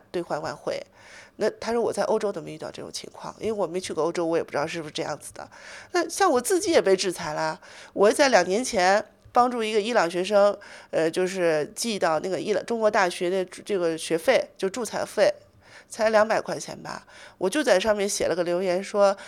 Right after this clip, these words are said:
伊朗某学生注册大学的学费用。结果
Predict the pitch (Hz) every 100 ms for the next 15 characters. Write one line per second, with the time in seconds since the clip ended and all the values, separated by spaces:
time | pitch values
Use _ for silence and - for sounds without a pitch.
0 | - - 202 180 190 156 170 190 185 185
1 | 190 185 196 180 - 202 165 190 175 -
2 | - 156 156 160 - 185 170 170 - _
3 | - - - - _ 247 262 233 196 -